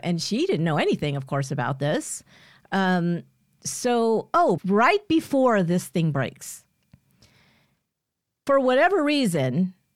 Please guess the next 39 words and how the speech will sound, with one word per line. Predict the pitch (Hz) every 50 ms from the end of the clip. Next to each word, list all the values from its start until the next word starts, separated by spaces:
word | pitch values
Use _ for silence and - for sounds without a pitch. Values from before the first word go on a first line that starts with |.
| _ _ _ _ _ _ -
Lene | 202 220 220 214 240 311 330 240 190 175 170 180 190
decides | 185 202 190 - 214 185 196 180 185 -
to | 196 180 - _ _ _ _ _ _ -
that | 175 202 -
she's | - - 240 247 262 269 233
not | 233 226 220 - 151
dead | 165 196 180 165
anymore. | 175 170 165 151 151 151 135 - - - - _ _ _ _ _ _ _ _ _ _ _ _ _ _ _ _ _ _ _ _ _ _
And | - 202 190
she's | 180 - 214 196 185 185
going, | - 220 202 202 208 180 -
and | - 185 180
she | - 202 185
says, | - 208 185 170
"Oh, | 214 220 226 220 214
you | 214 190 208
know," | 190 185 185 180 170 131 - - -
calls | - - 220 208 208 220 185 - -
him. | 180 190 160 151 143 147 170 190 - - - - - - - -
I, | 233 285 - -
again, | - 277 226 277 427 453 440 247 202 -
I | - 240
think | 262 - 294 320 302
it | - - -
all | 202 214 226
had | 233 240 247 240
to | 277 277
do | 226 - 170 165 175
with | 180 208 220 -
wanting | - 156 147 147 156 151 190 180 190 220
attention, | 240 - - 190 156 165 - - 180 175 233 233
wanting | 185 170 170 175 196 202
his | 180 196 202 220 226
attention. | 233 185 170 160 139 135 135 - 139 147 175 254 285 - _ _ _ - - - - - _ _ _
And | - 214 214 208
if | 208 208
she's, | - - 233 226 220 208 196 - - _ _ _ _
you | 208 214 196
know, | 175 165 165 214 220